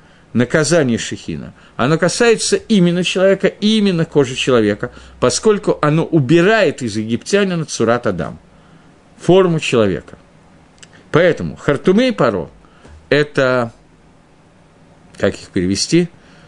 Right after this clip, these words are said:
Хартумим, звездочёты, философы, советники Парао, они, это была первая казнь, когда они не могли прийти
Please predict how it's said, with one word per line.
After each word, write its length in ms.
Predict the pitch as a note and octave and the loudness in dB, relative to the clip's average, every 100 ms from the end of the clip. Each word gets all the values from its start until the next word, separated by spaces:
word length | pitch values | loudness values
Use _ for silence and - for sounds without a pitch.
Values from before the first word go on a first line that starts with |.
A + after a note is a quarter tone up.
| - - - - - - | -20 -20 -20 -20 -20 -10
Хартумим, 640 | - G2 - G#2+ G2+ E2+ D#2+ - | -2 -2 0 2 2 0 -8 -12
звездочёты, 840 | G2 A2+ A2 F#2 A#2+ - G3 D#3+ | -2 0 2 0 0 2 2 2
философы, 800 | G#2+ B2 C3+ E3+ - A#2 - E2 - - | -2 0 2 2 0 -8 -8 -8 -10 -20
советники 760 | - - D3 D3 F3+ - G2+ - | -8 -2 2 2 0 -2 -6 -6
Парао, 520 | E2+ A2+ D3+ A3+ A3+ - - - - - | -2 2 4 2 0 -8 -20 -20 -16 -4
они, 480 | C3+ D#3+ A3 A3 - | 0 4 4 2 -4
это 200 | - D3 | -2 0
была 200 | D3+ D#3+ | 2 2
первая 420 | D3+ F3+ C#3 G#2+ G2+ | 2 2 2 0 0
казнь, 320 | F3+ G3+ - | 0 0 0
когда 280 | D3+ C#3+ D3+ | -4 0 0
они 180 | D#3 | 2
не 100 | D#3 | 2
могли 400 | D#3+ E3 D#3+ G3+ | 4 2 2 2
прийти 580 | D#3+ G#2+ G#2 - A3 A3+ | 0 -2 -4 -4 -2 -2